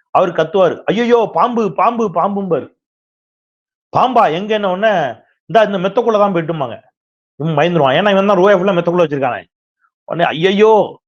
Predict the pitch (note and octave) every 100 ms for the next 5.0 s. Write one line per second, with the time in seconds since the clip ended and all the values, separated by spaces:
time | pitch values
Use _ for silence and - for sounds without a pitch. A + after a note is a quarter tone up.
0 | _ _ _ B2+ F#3 G3 G3+ F#3+ F#3+ F#3+
1 | E3 D#3 C3+ G3 F#3+ G3 F#3+ E3 C#3+ E3+
2 | G3 F3 G3 D#3 C#3 D3 C3 A2 - _
3 | _ _ - D#3+ D#3 C3 C#3+ C#3+ A2+ -
4 | _ _ _ - C#3 E3 E3 G3 A3+ A3+